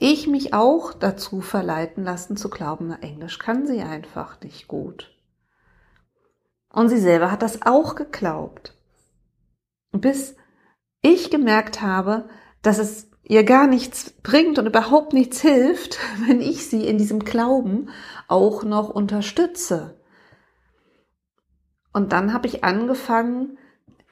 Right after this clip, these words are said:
meine Gedanken zu ändern. Und habe angefangen zu sehen, plötzlich auch, wie gut sie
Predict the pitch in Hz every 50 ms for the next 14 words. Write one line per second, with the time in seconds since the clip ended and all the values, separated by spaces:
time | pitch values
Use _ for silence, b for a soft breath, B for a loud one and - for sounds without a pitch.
0 | _ _ - 190 196 202 202 208 208 220 208 - 165 151 156 185 180 - - 220
1 | 220 220 233 220 - - - - - 185 185 175 156 143 127 110 143 143 - _
2 | _ _ _ _ _ _ _ _ _ _ _ _ _ _ - 190 175 165 175 175
3 | 175 180 - 185 190 196 202 208 208 208 - 220 214 214 214 208 214 - - b
4 | b b b b b b - - 208 190 175 170 170 214 269 311 311 254 220 226
5 | 233 269 B B B B B B B - 190 175 180 - - 165 160 - - -
6 | 151 160 165 165 - - - 196 196 - - - - - 320 440 480 - - -
7 | - 214 185 165 160 - -